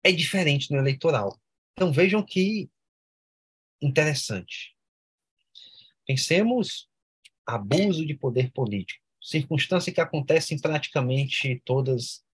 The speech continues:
as eleições de pequenas e médias cidades. Uso de veículos oficiais para as carreatas. Ou a carreata de despedida, de finalização da campanha, em que o prefeito, né,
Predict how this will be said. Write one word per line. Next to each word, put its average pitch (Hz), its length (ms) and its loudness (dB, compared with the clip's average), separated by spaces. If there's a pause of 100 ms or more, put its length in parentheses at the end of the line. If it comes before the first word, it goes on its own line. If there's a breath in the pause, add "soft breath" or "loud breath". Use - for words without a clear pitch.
(100)
as 113 140 -2
eleições 110 640 -2
de 107 260 -8
pequenas 113 840 -2 (280 loud breath)
e 110 40 -6
médias 98 420 -2
cidades. 78 580 -8 (560 loud breath)
Uso 226 440 8
de 185 120 0
veículos 151 600 0
oficiais 131 1080 0 (320)
para 120 480 4
as 117 200 -6
carreatas. - 920 -4 (580)
Ou 160 500 -2 (320)
a 113 120 -2
carreata 135 840 2
de 120 120 -4
despedida, 117 800 -2
de 101 140 -8
finalização 107 520 -4
da 101 80 -4
campanha, 139 640 2
em 117 60 -2
que 127 140 -4
o 123 60 -2
prefeito, 127 560 -2
né, 151 240 2